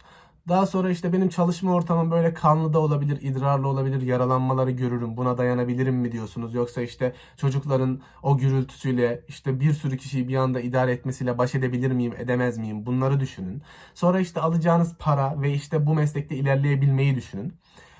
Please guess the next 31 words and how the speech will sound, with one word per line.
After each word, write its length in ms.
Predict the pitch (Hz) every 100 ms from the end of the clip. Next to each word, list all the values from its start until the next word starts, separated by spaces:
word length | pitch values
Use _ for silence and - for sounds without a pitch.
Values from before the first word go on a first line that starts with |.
| _
Mesela 280 | 160 151 120
öğretmenlikte 600 | 147 147 147 117 107 139
müdür 240 | 135 135
yardımcılığı, 800 | 135 120 113 113 107 104 107 123
müdürlük 560 | 135 139 123 110 107 -
gibi, 180 | 107 101
okul 240 | 120 127
müdürlüğü 440 | 117 110 104 101
gibi 220 | 98 101 -
çeşitli, 580 | 123 - 87 107 92 - _ - _ _ 104
e, 360 | 107 107 107 160
işte 500 | 147 - - 127 123
ilerleme 480 | 120 113 117 117
imkanınız 560 | 113 107 110 104 104 104
varken 280 | 101 131 170
hemşirelikte 520 | 165 160 156 151 151
de 40 |
yine 240 | 147 147 135
baş 240 | 143 143
hemşirelik 480 | 131 123 123 107 -
gibi 240 | 117 135
bir, 240 | 131 147 - - - _ _ _ _ -
e, 360 | 120 110 104 104
ilerleme 640 | 135 139 127 113 135 170 131
var 300 | 135 139 123
diye 220 | 123 135
biliyorum. 380 | 123 101 87 76 - _ _ _ _ _ _ _ _ - - - -
Bunları 340 | 170 202 202
nasıl 260 | 196 202 160
ilerleyebileceğinizi 960 | 151 135 123 107 107 107 104 95 90 85
planlayın. 560 | 135 160 160 165 180